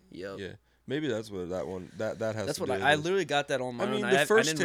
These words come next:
Speaker 1: read
Speaker 2: you had about the
Speaker 1: anything.
Speaker 2: magic, I agree with it.
Speaker 1: Yeah,
Speaker 2: I
Speaker 1: I,
Speaker 2: mean,
Speaker 1: that,
Speaker 2: yeah,
Speaker 1: that was
Speaker 2: magic
Speaker 1: my first take at first,
Speaker 2: Definitely.
Speaker 1: and then it was the other one.
Speaker 2: I don't
Speaker 1: Like
Speaker 2: see anything can stop this but Ma-, Wanda being like, "I don't wanna do this anymore," or someone more powerful than her that also can do, like, magic. I don't
Speaker 1: Right.
Speaker 2: think, you know, like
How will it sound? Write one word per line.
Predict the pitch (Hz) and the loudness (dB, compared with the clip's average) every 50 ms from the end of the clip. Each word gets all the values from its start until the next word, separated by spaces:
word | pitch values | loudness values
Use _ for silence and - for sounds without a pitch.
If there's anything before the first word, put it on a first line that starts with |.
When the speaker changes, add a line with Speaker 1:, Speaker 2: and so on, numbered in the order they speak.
| 160 139 | 0 0
Speaker 1:
read | 135 | 2
Speaker 2:
you | 139 135 | 2 4
had | 135 135 131 | 4 4 2
about | 131 123 131 123 107 | 2 2 2 2 2
the | 127 | 0
Speaker 1:
anything. | 110 104 | -2 0
Speaker 2:
magic, | 104 107 120 113 104 101 98 98 | 0 0 0 -2 -4 -6 -6 -4
I | 101 98 | -4 -4
agree | 98 98 95 104 113 | -4 -4 -4 -2 -2
with | 117 101 95 85 92 | -2 -4 -6 -8 -10
it. | 90 - | -8 -4
Speaker 1:
Yeah, | 135 156 156 131 | 0 2 2 4
Speaker 2:
I | 131 143 | 4 4
Speaker 1:
I, | 151 | 2
Speaker 2:
mean, | 151 170 | 4 6
Speaker 1:
that, | 202 190 139 | 6 6 6
Speaker 2:
yeah, | 120 | 8
Speaker 1:
that | 117 156 175 202 | 10 10 10 12
was | 214 214 | 10 8
Speaker 2:
magic | 170 175 | 6 6
Speaker 1:
my | 180 170 151 | 4 4 2
first | 143 - - - 170 185 202 208 - - - | 2 -2 -6 -4 0 0 2 0 0 -4 -4
take | - 151 131 120 | -2 -2 0 0
at | 123 120 120 165 208 | 0 0 2 2 2
first, | |
Speaker 2:
Definitely. | - 220 214 185 151 127 113 104 | 2 0 0 0 2 0 0 0
Speaker 1:
and | 101 92 - | -2 -2 -4
then | 131 143 147 | -4 -2 -2
it | 151 143 | -2 0
was | 139 139 139 127 - | 0 0 0 -2 -4
the | 139 127 123 | -4 -2 -2
other | 127 131 131 127 | 0 0 -2 -4
one. | 117 110 110 113 113 120 - _ _ _ - | -6 -6 -8 -10 -10 -12 -14 _ _ _ -2
Speaker 2:
I | 151 | 0
don't | 185 240 | 0 0
Speaker 1:
Like | 240 - | 0 -2
Speaker 2:
see | - - 220 175 - | -2 -4 -4 -2 -2
anything | - 131 156 165 - - 175 156 | -2 -2 -2 -2 -2 -4 -6 -6
can | 139 - 139 120 | -4 -6 -6 -6
stop | - - 117 110 - - | -4 -2 -4 -4 -4 -6
this | - 123 - | -8 -10 -10
but | - _ - - 107 | -10 _ -12 -10 -8
Ma-, | 107 101 101 101 - | -8 -6 -6 -8 -8
Wanda | - 104 101 95 98 104 104 101 104 107 113 110 113 104 | -10 -12 -12 -12 -8 -8 -6 -6 -6 -6 -4 -4 -6 -4
being | 98 104 104 104 101 | -4 -6 -6 -6 -6
like, | 98 92 87 | -8 -8 -8
"I | 98 | -8
don't | 104 110 | -6 -6
wanna | 110 107 95 - | -6 -8 -8 -10
do | - - 95 | -12 -12 -12
this | 101 101 - | -12 -10 -10
anymore," | 107 101 98 98 98 98 95 76 | -10 -10 -8 -8 -8 -8 -6 -6
or | 101 98 | -6 -6
someone | - 113 113 113 110 107 | -6 -6 -4 -4 -6 -6
more | 104 104 98 | -6 -8 -8
powerful | - - 101 101 101 101 104 107 | -8 -6 -6 -6 -6 -6 -10 -10
than | 104 104 | -10 -10
her | 107 104 101 101 101 | -10 -10 -10 -10 -10
that | 104 95 80 | -10 -10 -8
also | - 92 98 - - 104 101 | -8 -10 -10 -10 -10 -12 -14
can | - - - | -14 -16 -18
do, | - - - 87 80 | -16 -16 -16 -16 -18
like, | - - _ | -18 -20 _
magic. | - - - - - - _ _ _ _ _ _ _ _ _ _ _ _ _ | -20 -20 -20 -20 -20 -20 _ _ _ _ _ _ _ _ _ _ _ _ _
I | 90 | -8
don't | 110 127 113 | -6 -6 -4
Speaker 1:
Right. | 107 | -6
Speaker 2:
think, | - 78 - - _ _ | -6 -8 -10 -14 _ _
you | - 104 107 | -14 -10 -8
know, | 107 107 104 | -8 -8 -8
like | 101 98 - - | -8 -10 -10 -12